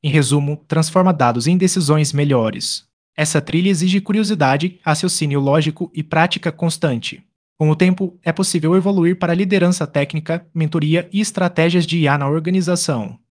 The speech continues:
O essencial é manter o foco no valor entregue. Observação: o mercado valoriza portfólios sólidos, projetos práticos,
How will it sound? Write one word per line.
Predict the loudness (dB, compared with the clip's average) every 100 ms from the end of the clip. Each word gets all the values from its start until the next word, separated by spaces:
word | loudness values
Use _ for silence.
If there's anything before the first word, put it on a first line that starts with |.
| _
O | -4
essencial | 0 0 2 2 2
é |
manter | 2 2 0 -2
o |
foco | -2 -2 0
no | -2
valor | 0 -2 -2
entregue. | -2 -2 -4 -4 -14 _ _ _ -4
Observação: | -4 0 2 0 0 0 0 -4
o | -4
mercado | 0 0 2 0 2
valoriza | 2 2 0 0 0
portfólios | 0 -4 0 2 2 0
sólidos, | 0 0 0 -6 -10 -12 -4
projetos | 0 2 2 0 -6
práticos, | 0 0 0 -2 -8 -8